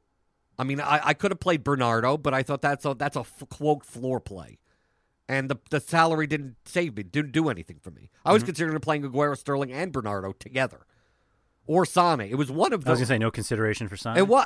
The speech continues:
Speaker 1: uh, all of them. It, it's, uh, I mean, the problem with, with Man City is that you gotta pick and choose. At least on
Speaker 2: Mm-hmm.
Speaker 1: Chelsea, you got Hazard and you're pretty much good.
Speaker 2: Right,
Speaker 1: type of
Speaker 2: that's
Speaker 1: thing.
Speaker 2: why I'm surprised that, th-, that's why I don't think it's, it was as simple as, like, "Well,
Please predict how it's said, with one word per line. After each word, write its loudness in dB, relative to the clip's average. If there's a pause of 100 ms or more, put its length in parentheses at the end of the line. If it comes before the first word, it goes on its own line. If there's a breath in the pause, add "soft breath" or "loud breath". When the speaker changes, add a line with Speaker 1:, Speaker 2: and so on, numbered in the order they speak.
Speaker 1:
uh, 0
all 4
of -2
them. -10 (160)
It, -4
it's, -6
uh, -8
I -16
mean, -4
the 2
problem 4
with, -2
with -8
Man -2
City 0
is -6
that 0 (460)
you -8
gotta 0
pick -6
and -12
choose. -4
At -8
least -6
on -2
Speaker 2:
Mm-hmm. 0
Speaker 1:
Chelsea, -2
you -12
got -2
Hazard -2
and -12
you're -12
pretty -8
much -8
good. -4 (640)
Speaker 2:
Right, 4
Speaker 1:
type 6
of 0
Speaker 2:
that's 2
Speaker 1:
thing. -2
Speaker 2:
why 4
I'm -2
surprised -4
that, -6 (420)
th-, -12
that's -2
why 2
I 2
don't -4
think -4
it's, -6
it -6
was -6
as -8
simple -6
as, -8
like, -8
"Well, -2